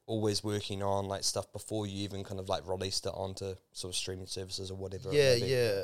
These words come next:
Speaker 2: Well, I guess, like, I'd always, ever since I started, like, I'd always liked being, like, lyrical and, like, writing poetry or, like, writing stories or whatever. So that was always a part of me. But, uh, it wasn't till I was, like, fifteen, sixteen-ish that I started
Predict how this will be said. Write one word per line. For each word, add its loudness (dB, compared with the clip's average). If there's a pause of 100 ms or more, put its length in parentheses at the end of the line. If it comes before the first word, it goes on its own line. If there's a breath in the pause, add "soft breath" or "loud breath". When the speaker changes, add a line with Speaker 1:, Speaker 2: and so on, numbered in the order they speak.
Speaker 2:
Well, 2
I 2
guess, -2
like, 0
I'd 0
always, 0
ever -2
since -4
I -4
started, -2
like, -6 (640)
I'd -2
always 4
liked 0
being, -2
like, -4 (220)
lyrical -6
and, -6
like, -6
writing -6
poetry -6
or, -6
like, -10
writing -6
stories -6
or -8
whatever. -10 (520 soft breath)
So -10
that -2
was -4
always -4
a -12
part -2
of -10
me. -12 (160)
But, -8
uh, -8
it 0
wasn't -2
till -4
I 0
was, -2
like, -6
fifteen, -8
sixteen-ish -4
that -8
I -6
started -6